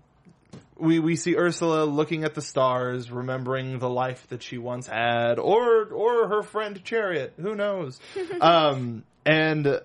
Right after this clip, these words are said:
Speaker 1: Akko's just like, "Hey, hey, hey, you, you went to school with Chariot, right? What, what was she like? Did, was she cool? Was she pretty? Just tell me everything that you know about her." And it just turned, like, it just gets re-, not, not necessarily awkward, but quiet.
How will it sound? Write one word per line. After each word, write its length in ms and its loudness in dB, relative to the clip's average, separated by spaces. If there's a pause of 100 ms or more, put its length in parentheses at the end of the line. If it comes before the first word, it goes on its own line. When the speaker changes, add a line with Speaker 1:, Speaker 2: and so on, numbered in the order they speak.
(160)
Speaker 1:
Akko's 240 4
just 140 -4
like, 100 4
"Hey, 260 4 (180)
hey, 220 2 (100)
hey, 140 2
you, 280 0
you 120 0
went 140 2
to 40 -10
school 280 2
with 80 0
Chariot, 280 2
right? 240 4
What, 320 -6
what 200 2
was 100 -2
she 100 -2
like? 280 0
Did, 160 -6
was 180 -4
she 160 -8
cool? 400 -2
Was 120 0
she 80 -8
pretty? 520 -2 (320)
Just 240 -6
tell 160 4
me 240 -4
everything 360 0
that 40 -8
you 80 -6
know 120 2
about 200 2
her." 140 -2 (560)
And 100 2
it 60 -8
just 240 -6 (600)
turned, 420 -6
like, 200 0
it 80 -2
just 220 -6
gets 240 -2
re-, 360 -4
not, 260 0
not 160 -2
necessarily 760 -2
awkward, 420 2
but 260 -10
quiet. 480 -10